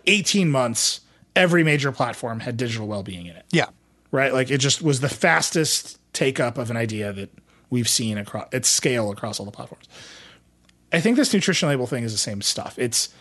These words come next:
Speaker 1: it's a faddish idea that you should package concisely the, the most important information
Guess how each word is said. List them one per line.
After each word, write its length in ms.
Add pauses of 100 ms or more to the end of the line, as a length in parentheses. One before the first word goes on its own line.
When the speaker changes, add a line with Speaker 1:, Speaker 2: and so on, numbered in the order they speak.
(360)
Speaker 1:
it's 160
a 40
faddish 540
idea 560 (760)
that 380 (120)
you 220
should 400 (220)
package 520
concisely 720
the, 260
the 140
most 240
important 280
information 680